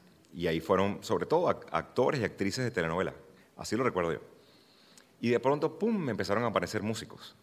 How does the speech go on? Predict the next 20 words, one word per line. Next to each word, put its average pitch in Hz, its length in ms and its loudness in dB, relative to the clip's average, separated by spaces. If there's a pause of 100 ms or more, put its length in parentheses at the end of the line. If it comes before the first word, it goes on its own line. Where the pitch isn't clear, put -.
(140)
en 80 180 -6
esa, 78 500 -2 (1500)
en 87 60 -4
esa 80 760 2 (580)
euforia 87 1040 4 (1500)
complicada 85 600 0
que 85 100 -4
había 67 140 0
ahí. - 120 -10 (1300)
Y 156 180 6
nos 135 120 4
llamaron 127 300 6
a 98 60 4
nosotros. - 440 -4 (2000)
"Vengan, 160 360 0
participen, 117 800 -2 (400)
eh, 95 540 0
sumen, 175 400 2
su-, 160 240 0
ah, 98 120 2